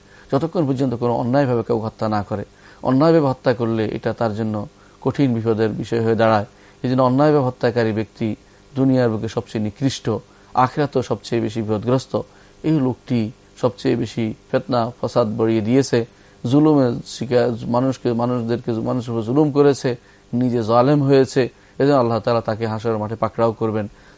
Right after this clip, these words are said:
যদি ব্যক্তি তাকে ক্ষমা না করে, তাহলে তার উপর তিন ধরনের বিপদ এসে পড়বে। একটি হচ্ছে ব্যক্তি নিজের বেঁচে থাকার অধিকার থেকে তাকে বঞ্চিত করেছে,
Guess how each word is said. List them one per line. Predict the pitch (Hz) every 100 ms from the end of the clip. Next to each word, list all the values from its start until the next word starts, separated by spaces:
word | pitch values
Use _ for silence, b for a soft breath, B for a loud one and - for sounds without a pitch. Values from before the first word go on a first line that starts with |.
| -
যদি | 139 143
ব্যক্তি | 147 - 151
তাকে | 131 117
ক্ষমা | - 123 117
না | 110
করে, | 107 117 107 - b b -
তাহলে | 110 104
তার | 113 113
উপর | 107 110 -
তিন | 135 139
ধরনের | 117 139 143 107 b b b
বিপদ | 131 123 123
এসে | 117 110
পড়বে। | 110 117 110 104 - b b
একটি | 131 131 151
হচ্ছে | 143 - 131
ব্যক্তি | 131 135 - 151 131 - b b -
নিজের | 123 135 139
বেঁচে | 120 131 170
থাকার | 160 147 117
অধিকার | 117 127 123
থেকে | 120 113
তাকে | 110
বঞ্চিত | 110 110 117
করেছে, | 120 110 110 -